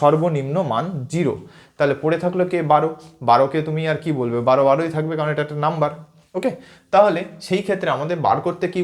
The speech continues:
বলেছে দেখো, এই টু ট্যান স্কয়ার theta প্লাস এইটিন কট স্কয়ার theta। তাহলে এই সর্বনিম্ন মান যদি আমি এই পোর্শনটুকু যদি জিরো পেয়ে যাই, তাহলে পড়ে থাকলো কি? বারো। তাহলে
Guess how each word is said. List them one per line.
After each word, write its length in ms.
বলেছে 300
দেখো, 160
এই 60
টু 100
ট্যান 220
স্কয়ার 200
theta 200
প্লাস 220
এইটিন 320
কট 180
স্কয়ার 220
theta। 180
তাহলে 200
এই 120
সর্বনিম্ন 480
মান 120
যদি 200
আমি 100
এই 140
পোর্শনটুকু 500
যদি 220
জিরো 220
পেয়ে 200
যাই, 120
তাহলে 260
পড়ে 200
থাকলো 280
কি? 60
বারো। 200
তাহলে 180